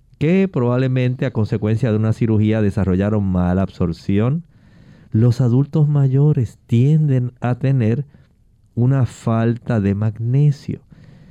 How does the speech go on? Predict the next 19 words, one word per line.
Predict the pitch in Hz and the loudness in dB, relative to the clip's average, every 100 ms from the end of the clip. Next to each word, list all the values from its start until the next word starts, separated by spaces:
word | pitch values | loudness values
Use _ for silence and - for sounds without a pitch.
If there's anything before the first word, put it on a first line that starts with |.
| - - | -20 -6
porque | 165 160 160 | -4 0 0
generalmente | 156 156 156 139 135 143 | 2 0 0 0 -2 -2
les | 120 | -2
gusta | 101 113 - | -2 -4 -6
tomar | 120 98 95 110 | -4 -4 -2 -2
alcohol. | 110 110 - 131 151 123 85 - _ _ _ _ _ 151 | -4 -6 -6 -4 -4 -6 -8 -16 _ _ _ _ _ 0
Y | 156 147 180 - - | 2 2 0 -6 -4
las | 98 87 | -4 0
personas | 107 113 107 107 131 131 - | -2 0 0 0 0 -2 -6
que | - 98 | -4 -2
tienen | 104 92 98 104 | 0 0 0 0
diabetes, | 110 110 131 143 - 87 - _ - - - - - | 0 2 0 -2 -6 -10 -12 _ -20 -20 -20 -20 -4
no | 104 117 143 | 0 2 2
se | 156 | 0
les | 139 120 | 0 -2
facilita | - 107 - 104 95 98 104 - 127 - - | -2 -4 -2 0 2 2 0 -2 -6 -6 -6
el | 110 131 139 - | -2 0 -2 -4
absorberlo | 98 - - 101 87 85 92 95 110 | -6 -6 -4 -2 0 0 0 0 0
adecuadamente. | 98 85 - 82 85 90 117 139 135 139 | 0 -2 -6 -6 -6 -2 -2 -2 -4 -10